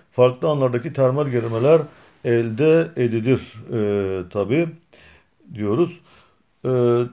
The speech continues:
bu yöntemin avantajı nedir? İlk yöntemdeki deneme yanılma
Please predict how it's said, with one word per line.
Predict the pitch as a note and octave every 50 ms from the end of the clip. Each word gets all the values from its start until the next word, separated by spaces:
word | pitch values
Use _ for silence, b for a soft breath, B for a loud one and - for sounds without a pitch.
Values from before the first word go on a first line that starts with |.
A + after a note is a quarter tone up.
| - _ _ _ _ _
bu | D#3 C3 F3+
yöntemin | F#3+ F#3 F3 E3+ D#3+ - D#3 D3 C#3+ C#3+
avantajı | C#3+ C#3+ C#3+ D3 C#3+ C#3+ C3+ D3 D3 D3 C#3+
nedir? | D3 C#3 D#3 F3 - -
İlk | E3+ D#3 - -
yöntemdeki | D3+ C#3+ C3 C#3 C#3 C3 B2+ A#2+ B2+ B2+ A2+
deneme | A#2 B2 B2 B2+ C3+ D3+
yanılma | D3 C3 B2 B2+ C3 C#3 D3 -